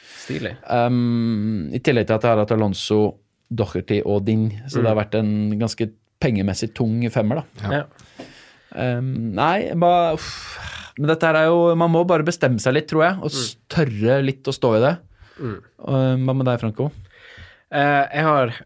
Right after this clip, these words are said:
Speaker 1: skrevet, akkurat som dere begge påpeker, egentlig, at han Salah, han, han, eh, står urokkelig der nå,
Speaker 3: Mm.
Speaker 1: tenker jeg. Og så er det litt sånn flytende med de andre, synes jeg. Hvis jeg skulle ha valgt i dag, så, så ville jeg ha valgt han Aguero,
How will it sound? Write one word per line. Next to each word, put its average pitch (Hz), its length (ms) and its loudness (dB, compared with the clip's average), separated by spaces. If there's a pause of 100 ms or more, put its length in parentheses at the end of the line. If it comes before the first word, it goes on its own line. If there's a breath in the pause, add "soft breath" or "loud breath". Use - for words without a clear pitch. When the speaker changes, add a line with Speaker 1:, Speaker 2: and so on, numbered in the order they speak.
(220)
Speaker 1:
skrevet, 110 640 2
akkurat 110 180 -4
som 113 100 0
dere 107 180 -2
begge 104 180 0
påpeker, 104 380 0
egentlig, 98 220 0
at 98 80 -4
han 101 120 0
Salah, 110 480 2
han, 107 400 -2
han, 110 460 -2 (260)
eh, 113 140 -10
står 107 260 0
urokkelig 110 680 -4
der - 120 -6
nå, 98 140 -8 (140)
Speaker 3:
Mm. 110 60 -2
Speaker 1:
tenker 95 140 -4 (120)
jeg. - 160 -20
Og 120 240 2
så 160 180 2
er 180 200 2
det 110 120 0
litt 160 200 -2
sånn 117 180 -2
flytende 127 800 -2
med 127 100 2
de 123 60 2
andre, 160 260 0
synes 104 160 -2
jeg. 117 160 0 (300 loud breath)
Hvis 143 80 2
jeg 165 60 2
skulle 175 200 2
ha 170 120 2
valgt 185 200 -8
i 127 40 0
dag, 156 240 2
så, 127 340 2
så 127 140 -2
ville 147 180 2
jeg 120 40 2
ha 117 80 4
valgt 151 200 0
han 117 100 0
Aguero, 151 540 0